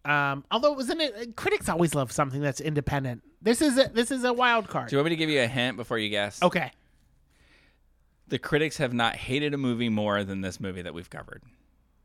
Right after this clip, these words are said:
Speaker 1: Holy shit. Then I'm gonna say critics gave it a
Speaker 2: I think that
Speaker 1: thirty-five.
Speaker 2: I was gonna say, you should probably think of what you think is low, and you should probably go lower.
Speaker 1: Shit. Nineteen.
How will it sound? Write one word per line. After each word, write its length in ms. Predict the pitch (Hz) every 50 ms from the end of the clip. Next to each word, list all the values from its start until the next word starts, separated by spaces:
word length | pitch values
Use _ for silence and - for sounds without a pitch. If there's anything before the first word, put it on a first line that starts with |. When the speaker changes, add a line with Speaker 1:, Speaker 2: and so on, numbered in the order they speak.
| _ _ _ _ _ _ _ _ _ _ _ _ _ _ _ _ _ _ _ _ _ _
Speaker 1:
Holy 300 | - 196 208 208 165 120
shit. 340 | - - - 190 190 - - _ _ -
Then 200 | 135 160 165 175
I'm 160 | 190 226 302
gonna 140 | 311 262 190
say 160 | - 196 175
critics 420 | 151 - 175 180 170 160 - -
gave 220 | - 180 170 160 156
it 60 | 156
a 240 | 151 139 135 127 - - - - - - - - - _ _ _ _ _ _ _ _ _ _ _ _ _ - - _ _ _ _ _ _ - - -
Speaker 2:
I 100 | - 160
think 160 | 180 247 294
that 100 | 196 202
Speaker 1:
thirty-five. 600 | 208 208 233 226 - - 208 165 220 208 127 135
Speaker 2:
I 40 | 139
was 80 | 143 196
gonna 100 | 165 151 151 143
say, 160 | - - 151
you 140 | 151 147 175 240
should 220 | - 240 233 202
probably 300 | 185 175 170 165 165 151
think 260 | - - 143 147 139
of 80 | 139 123
what 180 | 120 127 -
you 120 | 131 131 113
think 220 | - 120 113 -
is 120 | 117 101 -
low, 360 | 98 101 101 110 131 147 147 -
and 160 | 120 113 113
you 60 | 110
should 160 | 104 - 104
probably 260 | - 104 101 98 98
go 120 | 101 95 85
lower. 380 | 82 80 - - - - - - _ _ _ _ _ _ _ _ _ _ _ _ _ _ _ - -
Speaker 1:
Shit. 440 | - - - 147 175 175 202 190 - _ _ _ - -
Nineteen. 800 | 156 160 170 196 196 160 - 165 165 190 226 202 220 147 120